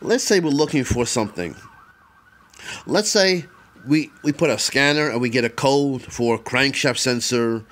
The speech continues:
or camshaft sensor. We go to the schematic itself and we come across mul-, multi, multi sensors. We come across this one, C K P or C M P.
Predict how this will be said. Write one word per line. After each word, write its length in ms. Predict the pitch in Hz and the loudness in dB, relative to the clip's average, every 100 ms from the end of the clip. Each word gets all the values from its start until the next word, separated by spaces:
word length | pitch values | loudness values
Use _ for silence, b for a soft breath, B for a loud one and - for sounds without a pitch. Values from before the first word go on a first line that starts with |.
| B B | B B
or 80 | 78 - | -12 -4
camshaft 480 | 135 131 - 127 | -2 0 0 -2
sensor. 460 | - 120 113 117 107 B B 135 B | 0 -2 -2 -2 -4 B B -16 B
We 140 | 151 | 0
go 180 | 160 233 | 2 2
to 120 | 269 | 2
the 120 | 202 165 | 0 0
schematic 560 | - 127 131 139 139 | -2 0 2 0 0
itself 520 | 117 - 110 107 110 - - - - B B B B B _ - | -4 0 0 0 0 0 0 -2 -8 B B B B B _ -2
and 120 | 139 | 0
we 80 | 147 | 0
come 220 | 180 190 | 0 0
across 340 | 180 170 156 123 | 0 0 0 0
mul-, 340 | 135 139 - | 0 0 -2
multi, 380 | 131 151 165 147 | 0 0 2 0
multi 340 | 135 143 135 | 2 0 0
sensors. 800 | 123 - 123 110 98 90 - - - _ _ _ _ _ _ _ _ _ - B B 127 | -2 0 -2 -2 -4 -4 -6 -14 -18 _ _ _ _ _ _ _ _ _ -20 B B -6
We 100 | 151 | -4
come 220 | 165 214 208 | 0 0 0
across 380 | - 165 147 | 2 2 2
this 180 | 147 - | 0 0
one, 320 | 135 127 - | 0 -2 -6
C 280 | - - 139 | -8 -4 -2
K 200 | 135 110 | 0 -2
P 420 | 110 143 139 135 | 0 0 0 -2
or 180 | - 95 | -6 -8
C 200 | - 131 | -4 -2
M 120 | 135 | -2
P. 360 | 117 131 127 | -2 -2 -2